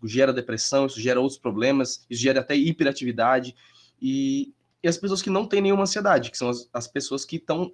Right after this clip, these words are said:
principalmente mais relacionadas à, à depressão,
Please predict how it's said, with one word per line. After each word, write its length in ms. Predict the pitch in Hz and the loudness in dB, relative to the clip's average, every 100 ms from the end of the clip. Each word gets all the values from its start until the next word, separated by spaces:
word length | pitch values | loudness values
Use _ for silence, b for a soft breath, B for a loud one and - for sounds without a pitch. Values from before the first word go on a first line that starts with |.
| _ | _
principalmente 560 | - 202 - 214 165 175 | -2 -2 2 2 2 2
mais 220 | 165 196 | 0 0
relacionadas 540 | 214 190 185 156 160 156 | -2 -2 -2 0 0 -2
à, 240 | - 139 123 | 0 0 2
à 60 | 131 | -2
depressão, 560 | 135 151 165 151 120 | 0 -2 0 2 0